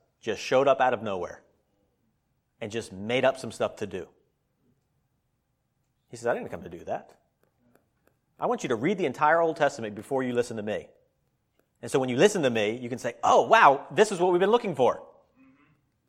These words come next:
He's what the Old Testament was talking about. The Old Testament was a schoolmaster to prepare for Jesus. Without the Old Testament, you're not prepared for Jesus. Without the law, you don't know the lawmaker.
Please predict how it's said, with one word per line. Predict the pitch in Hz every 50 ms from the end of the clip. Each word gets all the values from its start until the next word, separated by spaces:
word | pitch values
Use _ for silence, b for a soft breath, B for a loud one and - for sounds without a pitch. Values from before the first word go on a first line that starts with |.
| _ _ _
He's | - 240 277 302 302 - 247
what | 226 208 226
the |
Old | 202 202 202 208
Testament | 208 202 208 214
was | 214 214
talking | - 254 262 269 262 285 247 190
about. | 131 123 110 95 85 - - - - - _ _ _ _ _ _ _ _ _ _ _
The | - 196
Old | 226 226
Testament | - 233 240 233 240 214
was | 180 165
a | 165 151
schoolmaster | - - - 214 226 233 202 180 151 147 - 151 -
to | - 139 -
prepare | - - - - - - - 208 214 208 196 156 -
for | - - 180 196 190 165
Jesus. | 117 120 127 117 101 - 95 - - - - - _ _ _ _ _ _ _ _ _ _ _ _ _ _ _ _ _ _ _ _ _ _ _ _ _ _ _ _ _ _ _ _ _ _ _ -
Without | 127 - 160 147 143
the | 156
Old | 151 147 -
Testament, | 190 214 - - 160 131
you're | 127 127
not | 123 117 -
prepared | 127 - 131 120 120 -
for | -
Jesus. | 135 - 202 220 196 65 65 - -
Without | - 127 127 127
the | - 127
law, | 127 120 135 156 180 175 156 151 151 151 - - - -
you | 135 135
don't | 151 151 143
know | 135 131 135
the | 131 127 135
lawmaker. | 123 123 123 120 127 131 143 165 165 - 120 98 78 -